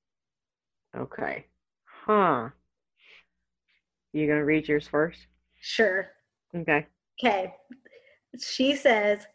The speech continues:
Speaker 2: "Hell yes, L O L. I was
Speaker 1: <laughs>
Speaker 2: eighteen and we were sleeping in the den on a pull-out mattress, parents in the adjoining room.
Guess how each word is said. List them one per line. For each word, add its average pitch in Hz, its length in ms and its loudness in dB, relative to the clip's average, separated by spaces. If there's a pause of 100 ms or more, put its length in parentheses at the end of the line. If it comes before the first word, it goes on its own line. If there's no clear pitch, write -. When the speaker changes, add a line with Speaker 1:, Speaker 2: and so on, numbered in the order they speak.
(220)
Speaker 2:
"Hell 277 360 4
yes, 233 560 0 (200)
L 220 200 4
O 196 140 6
L. 185 500 0 (300)
I 220 120 4
was 202 200 0
Speaker 1:
<laughs> 226 140 6
Speaker 2:
eighteen 240 960 2
and 214 180 0
we 208 60 2
were 202 120 0
sleeping 240 520 2
in 277 100 6
the 294 100 2
den 214 380 0
on - 80 -4
a 196 80 -4
pull-out 233 480 0
mattress, 175 680 -8 (320)
parents 247 360 4
in 247 100 4
the 214 100 0
adjoining 208 500 -4
room. 196 440 -8